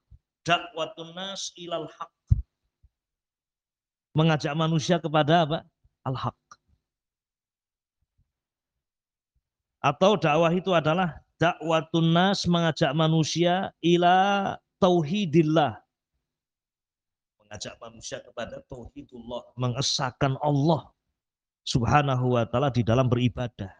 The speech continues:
Inilah al-haq. Bahkan inti dari al-haq adalah ibadatullahi wahdah. Beribadah kepada Allah semata.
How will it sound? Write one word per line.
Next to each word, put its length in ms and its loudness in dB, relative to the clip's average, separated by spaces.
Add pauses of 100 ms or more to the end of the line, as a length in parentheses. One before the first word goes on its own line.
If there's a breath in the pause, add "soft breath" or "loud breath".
(680)
Inilah 240 2
al-haq. 320 -4 (1900)
Bahkan 320 0
inti 400 2
dari 160 2
al-haq 480 -2
adalah 380 0
ibadatullahi 1120 -10
wahdah. 480 -12 (1300)
Beribadah 720 -2
kepada 320 -4
Allah 260 -4 (220)
semata. 480 0